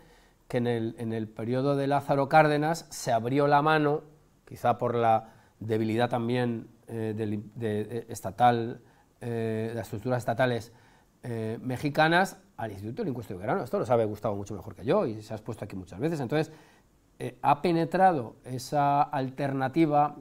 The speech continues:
eh, eh, herética desde las posiciones clásicas de catolicismo, hablo <laughs> de las posiciones clásicas, y es la que va avanzando.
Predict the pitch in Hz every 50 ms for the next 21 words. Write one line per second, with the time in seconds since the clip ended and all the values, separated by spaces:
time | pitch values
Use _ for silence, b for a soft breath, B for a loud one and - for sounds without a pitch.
0 | - - - 120 - _ - - - - _ - - - - - 117 143 170 170
1 | 170 156 - 139 127 127 123 123 120 120 120 - - 113 104 104 139 135 127 -
2 | 147 135 - - 131 - 131 123 113 131 135 127 120 131 135 127 151 180 165 175
3 | 175 202 254 - - _ _ _ _ _ _ _ _ _ - 107 104 107 107 104
4 | 101 - - - - 104 - 107 - - - - - - - - _ - 110 104
5 | 107 - 110 110 123 131 123 - 151 147 156 180 214 220 214 B B B B B
6 | B B _ - - - 120 175 202 220 202 175 131 101 95 - 160 220 247 196
7 | 139 -